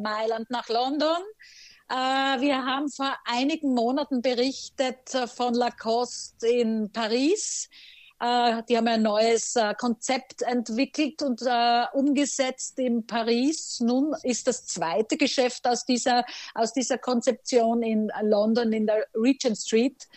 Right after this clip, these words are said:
äh, eröffnet worden auf rund neunhundert Quadratmeter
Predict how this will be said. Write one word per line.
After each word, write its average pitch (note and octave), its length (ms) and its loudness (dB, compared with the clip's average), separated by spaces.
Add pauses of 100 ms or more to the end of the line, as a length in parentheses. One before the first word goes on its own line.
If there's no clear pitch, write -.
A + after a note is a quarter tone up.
(380)
äh, G#3 40 -2
eröffnet A3+ 880 2
worden A#3+ 340 6
auf A3 220 2
rund A3+ 420 4
neunhundert A3 840 2
Quadratmeter B3 1200 2